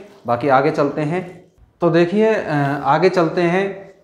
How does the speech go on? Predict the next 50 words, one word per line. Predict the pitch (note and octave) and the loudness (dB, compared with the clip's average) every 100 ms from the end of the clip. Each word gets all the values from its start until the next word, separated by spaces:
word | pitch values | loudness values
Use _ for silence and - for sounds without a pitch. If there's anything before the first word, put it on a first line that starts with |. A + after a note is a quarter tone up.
| _ C#3 | _ -2
अब | D3+ | 0
भारत | B2 C3 | 2 2
में | D#3 F#3 | 2 -2
सूती | F3 E3+ E3 F3+ | 0 -2 2 2
वस्त्र | F3 F3 | 2 0
उद्योग | E3+ D3 D#3 | -2 2 0
की | D#3 | 2
कुछ | F3+ F3 | 2 4
बातें | D#3+ D#3+ D#3+ | 4 4 4
हमने | C#3 C#3 | 0 -2
कर | D#3 D#3+ | 0 0
ली। | D#3 F3 | 0 0
अब | C#3+ D#3 - - | 0 -2 -4 -4
थोड़ा, | C#3+ D#3 | 2 4
अ, | E3 C3+ C3 B2 | 2 0 0 0
question | B2 D3+ D3 F#3 | 0 -2 0 2
आता | E3 D3 D3+ | 2 2 2
है | D#3+ E3 - - - | 2 0 -6 -14 -6
कि | D#3 | 0
भारत | B2+ A#2+ C3+ | 2 2 2
में | E3+ | -2
सूती | E3+ E3+ D#3+ E3+ | -2 -4 0 2
वस्त्र | E3 D#3+ | 2 0
उद्योग | D#3+ D3 D#3+ D#3+ | -2 -2 -4 -2
कौन | D3+ D3+ | -4 -4
से | E3+ | -4
क्षेत्रों | - C#3 C#3+ D3+ | -4 -4 -2 -2
में | D3+ | -2
स्थापित | C#3+ C#3+ C#3+ C#3+ | 0 0 0 0
किया | C#3+ C#3+ | 2 4
जाता | C#3 C#3+ C#3+ | 2 2 2
है | D3 D3+ - - - | 2 -2 -8 -18 -4
या | D3 | 0
भारत | A#2+ A#2+ C3 | 2 2 2
में | E3+ | -2
सूती | D#3 D#3+ D3+ | -2 -4 0
वस्त्र | E3 E3 E3 | 2 0 0
उद्योग | F3+ D3+ C3 C#3+ C#3+ | -2 -2 2 2 2
के | F#3 - | -2 -2
स्थानीयकरण | E3 - E3 G3 F#3+ F3 E3+ | -4 -2 2 2 4 2 2
के | E3+ | 0
कारक | D#3+ D3 D#3 | 2 2 2
कौन | C#3+ C#3 | -2 -2
कौन | B2+ C3 | -2 -2
से | A#2 | -2
हैं। | B2+ B2 | -4 -4
सीधा | - G#3+ | -2 -2
question | A#3 G#3+ - F3 | 2 2 2 0
आता | C#3+ C3 | 0 2
है, | A#2+ F#2+ - | 0 -2 -12